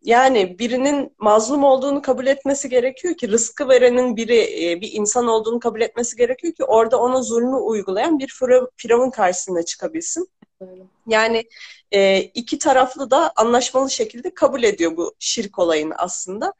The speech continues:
Speaker 1: Biz Fatiha'da sürekli "Yalnız senden medet umar ve yalnız senden yardım dileriz." diyor olmamıza rağmen belki de bunu Türkçe şekilde, e, dillendirmediğimiz için, e, anladığımız dilde, e,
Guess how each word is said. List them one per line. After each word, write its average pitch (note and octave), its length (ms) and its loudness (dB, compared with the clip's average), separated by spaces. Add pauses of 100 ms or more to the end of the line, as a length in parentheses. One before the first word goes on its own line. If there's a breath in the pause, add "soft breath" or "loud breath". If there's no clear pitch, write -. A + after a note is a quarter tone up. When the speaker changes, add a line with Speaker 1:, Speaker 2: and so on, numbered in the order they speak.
(320 loud breath)
Speaker 1:
Biz - 160 -8
Fatiha'da A#3+ 560 2
sürekli G#3+ 400 -6
"Yalnız A3 400 0
senden G#3+ 360 0
medet G#3+ 460 0
umar F3 240 0
ve F3 80 2
yalnız G3+ 320 0
senden G#3+ 340 0
yardım G#3 480 2
dileriz." F3+ 440 0 (340 soft breath)
diyor A3 160 4
olmamıza A3+ 580 4
rağmen A3+ 380 2
belki A#3+ 280 2
de G3 120 -4
bunu F#3+ 200 -4
Türkçe A#3+ 360 -6
şekilde, E3+ 600 -2 (300 loud breath)
e, F#3 100 4 (480)
dillendirmediğimiz G3 920 0
için, D4+ 360 -6 (460 soft breath)
e, F3+ 280 6
anladığımız G3+ 640 2
dilde, E3+ 520 0
e, F3 280 6